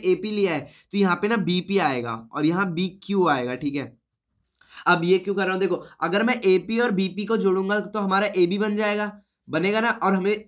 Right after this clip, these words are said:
बी, एबी लाना है प्रूफ करने में, तो अभी आपको थोड़ी देर बाद पता लगेगा। देखो, अब एबी बन गया। अब आप लिखना बीक्यू के साथ मैं क्या जोड़ूं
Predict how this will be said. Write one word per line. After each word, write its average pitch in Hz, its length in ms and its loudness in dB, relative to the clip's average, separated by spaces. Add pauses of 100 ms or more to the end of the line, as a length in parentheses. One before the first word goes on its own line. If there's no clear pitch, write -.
बी, 143 340 0
एबी 156 260 2
लाना 190 260 0
है 208 100 -4
प्रूफ 196 240 0
करने 170 220 -4
में, 165 120 -4
तो 196 60 -2
अभी 185 460 -4
आपको 147 240 -4
थोड़ी 165 220 -2
देर 151 200 0
बाद 170 200 -2
पता 143 180 -6
लगेगा। 117 320 -4
देखो, 120 340 -4 (640)
अब 175 300 -2
एबी 190 280 4
बन 220 180 0
गया। 226 120 -2
अब 190 200 0
आप 208 140 0
लिखना 190 280 -4 (340)
बीक्यू 175 480 -4
के 247 140 -2
साथ 240 260 0
मैं 247 140 -4
क्या 220 160 4
जोड़ूं 202 400 2